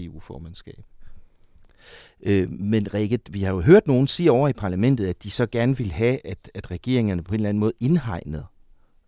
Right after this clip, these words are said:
Viktor Orbán og Ungarn under formandskab. Hvad mener de med det?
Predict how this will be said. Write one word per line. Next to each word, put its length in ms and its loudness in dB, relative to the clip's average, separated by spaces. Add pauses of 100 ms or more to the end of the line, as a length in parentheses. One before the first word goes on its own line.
Viktor 260 0 (160)
Orbán 220 -4
og 80 -2
Ungarn 400 -4
under 200 -4
formandskab. 460 -8
Hvad 100 2
mener 240 4
de 100 -8
med 100 -4
det? 140 -8